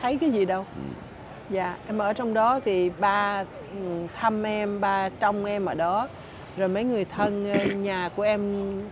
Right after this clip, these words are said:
Speaker 1: thăm em cũng đâu có biết là cái bức hình của em nó ra làm sao đâu. Nhưng mà ba em có cắt cái bức hình đó ở trong cái, à, à, hồi trước á, có cái, à, gọi là nhà,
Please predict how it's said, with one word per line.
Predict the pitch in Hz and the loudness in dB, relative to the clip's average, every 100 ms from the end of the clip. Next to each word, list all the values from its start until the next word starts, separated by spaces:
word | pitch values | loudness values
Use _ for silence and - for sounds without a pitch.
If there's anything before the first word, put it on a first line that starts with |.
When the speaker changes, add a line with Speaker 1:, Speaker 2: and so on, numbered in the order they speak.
| - 202 - | -12 -12 -4
Speaker 1:
thăm | 220 208 208 | -2 0 0
em | 202 190 170 190 202 | -2 -2 -4 -8 -10
cũng | 240 | 0
đâu | 220 202 | 2 2
có | 233 | 2
biết | 247 339 - | 2 2 2
là | 180 | 2
cái | 175 226 | 2 2
bức | 247 | 2
hình | 220 185 | 2 0
của | 180 | 2
em | 196 220 208 | 2 2 0
nó | 240 | 2
ra | 240 | 2
làm | 185 | 2
sao | 160 196 196 | 2 2 2
đâu. | 190 208 - - - - - - - | 0 -2 -10 -16 -16 -14 -14 -14 -4
Nhưng | 214 233 233 | 2 2 2
mà | 214 196 | 0 0
ba | 175 196 208 | 0 0 2
em | 220 220 | 2 0
có | 226 | 0
cắt | 262 - 370 - | 0 0 0 2
cái | 277 | 2
bức | 294 - | 2 -2
hình | 208 180 | -4 -2
đó | 190 220 | 0 2
ở | 170 185 | 2 0
trong | - 226 214 214 | 4 2 2 2
cái, | 247 262 | 4 4
à, | 254 226 214 - - - - | 2 0 -4 -14 -14 -14 -10
à, | 190 202 190 175 165 | -4 -2 -2 -2 0
hồi | 196 185 | 2 2
trước | 220 294 370 | 2 2 2
á, | 370 359 | 0 2
có | 285 311 | 4 4
cái, | 330 320 | 2 2
à, | 277 226 | 4 4
gọi | 196 170 | 4 4
là | 190 190 175 165 165 160 - - - | 4 4 4 2 -2 -10 -12 -14 -8
nhà, | 202 190 196 | -2 0 2